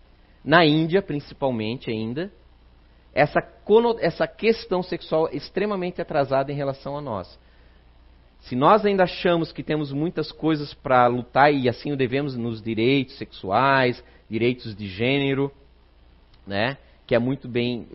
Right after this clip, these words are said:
faz parte da evolução, a, a, a Índia e outros países possuem bastante atraso nesse aspecto, aonde o estupro coletivo é, é, é, é usado como castigo.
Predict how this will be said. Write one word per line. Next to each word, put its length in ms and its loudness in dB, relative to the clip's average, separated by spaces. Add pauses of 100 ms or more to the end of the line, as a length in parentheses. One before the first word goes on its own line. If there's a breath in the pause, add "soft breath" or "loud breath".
faz 260 2
parte 320 0
da 80 -4
evolução, 640 -6 (460 soft breath)
a, 800 -4
a, 40 4
a 60 2
Índia 420 0
e 140 0
outros 320 -6
países 340 0
possuem 440 -10
bastante 360 -6
atraso 460 0
nesse 160 -16
aspecto, 540 -10 (240 soft breath)
aonde 340 -2
o 60 -2
estupro 520 -8
coletivo 720 -6 (320 soft breath)
é, 100 -4
é, 640 -4
é, 80 2
é 60 10
usado 460 4
como 280 -4
castigo. 1000 -4